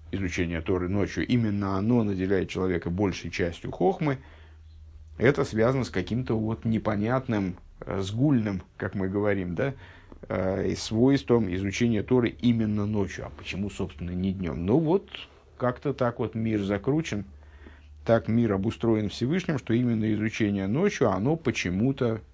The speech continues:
обладает такой вот высокой эффективностью. «Шелахен де Мойсиф Йосеф,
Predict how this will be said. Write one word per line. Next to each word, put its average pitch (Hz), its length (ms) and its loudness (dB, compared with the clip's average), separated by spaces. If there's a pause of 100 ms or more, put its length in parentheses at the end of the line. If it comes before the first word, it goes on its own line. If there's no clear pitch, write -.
(140)
обладает 104 580 -2
такой 98 300 -2
вот 90 160 -4
высокой 92 420 -4
эффективностью. 87 640 -6 (3000)
«Шелахен 135 1000 4
де 120 140 4
Мойсиф 123 560 2
Йосеф, 202 580 2